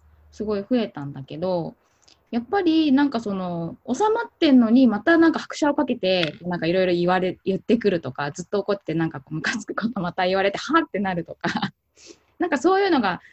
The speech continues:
結構きつかったんですけど、でもなんか、うん、あの、それがお互いにスッとこう、あの、元通りになれるっていうか、だから私もなんかもうそのまま、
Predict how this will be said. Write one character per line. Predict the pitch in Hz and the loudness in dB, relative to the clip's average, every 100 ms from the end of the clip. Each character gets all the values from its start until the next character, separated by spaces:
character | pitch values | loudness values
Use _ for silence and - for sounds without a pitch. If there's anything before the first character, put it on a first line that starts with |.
| _ | _
結 | 269 254 | -6 -2
構 | 185 | -4
き | - - | -4 -20
つ | - | -8
か | 214 | -8
っ | 202 | -6
た | 160 | -8
ん | 160 | -8
で | 147 | -8
す | 135 - | -10 -14
け | 143 | -8
ど、 | 269 339 302 214 202 _ _ _ - | -4 -2 -2 -2 -6 _ _ _ -12
で | 370 | -4
も | 349 262 | 0 2
な | 240 | 2
ん | 233 | 2
か、 | 180 165 - _ _ _ _ | -2 -4 -6 _ _ _ _
う | 196 | -6
ん、 | 202 165 - _ _ | -6 -6 -10 _ _
あ | 175 175 | -10 -6
の、 | 170 165 160 156 151 | -4 -4 -4 -6 -8
そ | - 320 | -4 0
れ | 339 | 0
が | 330 277 | 0 -2
お | 240 | -2
互 | 320 320 320 | -2 0 2
い | |
に | 302 | 2
ス | 294 370 | 2 -2
ッ | - | -4
と | - | -8
こ | - 156 143 135 | -6 -6 -4 -6
う、 | - _ _ _ _ _ - | -10 _ _ _ _ _ -14
あ | 160 | -8
の、 | 160 | -6
元 | 180 - 320 | -6 -4 0
通 | 240 190 | 2 0
り | 143 | -2
に | 143 | -6
な | 151 | -4
れ | 156 | -6
る | 147 | -8
っ | - _ | -14 _
て | - | -10
い | 135 127 | -10 -10
う | |
か、 | - 156 143 - _ _ - | -8 -6 -6 -8 _ _ -10
だ | 330 | -4
か | 285 | -2
ら | |
私 | 240 254 | -2 2
も | 254 233 220 | 4 4 2
な | 233 | -2
ん | |
か | 214 | -2
も | 170 | -4
う | |
そ | 170 | -4
の | 185 | -6
ま | 180 | -4
ま、 | 175 170 165 | -4 -4 -6